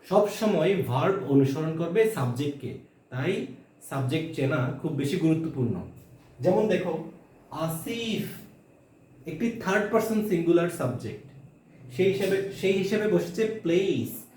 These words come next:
প্লে বসে নাই। অবশ্যই আমি তোমাদেরকে থার্ড পারসন সিঙ্গুলার জিনিসটা কি সেটাও একটি অন্য একটি ক্লাসে পড়াবো, পারসন এবং নাম্বারের ক্লাসে।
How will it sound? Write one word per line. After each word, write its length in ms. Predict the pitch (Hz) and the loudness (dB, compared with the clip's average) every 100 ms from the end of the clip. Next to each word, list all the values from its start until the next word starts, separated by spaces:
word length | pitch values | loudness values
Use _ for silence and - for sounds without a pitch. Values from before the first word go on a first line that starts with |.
| - - | -20 -12
প্লে 260 | 147 165 170 | -6 0 0
বসে 260 | 131 - | 0 -2
নাই। 160 | 101 87 - - _ _ _ _ _ _ - - - - | -4 -6 -14 -20 _ _ _ _ _ _ -20 -20 -16 2
অবশ্যই 440 | 170 208 208 233 | 4 4 4 4
আমি 160 | 208 190 | 4 4
তোমাদেরকে 480 | 180 170 175 196 - | 2 -2 -2 0 -2
থার্ড 240 | 156 151 175 | -2 -6 -4
পারসন 260 | 160 180 | -4 -4
সিঙ্গুলার 520 | 175 156 151 165 160 | -4 -4 -2 0 0
জিনিসটা 320 | 143 156 - 165 | -2 -4 -4 -4
কি 240 | 165 175 | -2 -4
সেটাও 380 | - 139 156 160 | -4 -4 -2 -2
একটি 220 | - 196 | -2 0
অন্য 240 | 151 135 | 0 2
একটি 180 | 127 135 | 2 0
ক্লাসে 480 | - 127 127 208 269 - - - - | -4 -2 -2 0 -2 -4 -14 -12 0
পড়াবো, 400 | 156 135 110 - - | 4 4 2 -4 -4
পারসন 340 | 151 - 170 | -4 -2 -2
এবং 200 | 143 139 | -2 0
নাম্বারের 400 | 131 120 117 107 | 0 0 0 -4
ক্লাসে। 320 | - 92 - | -8 -12 -14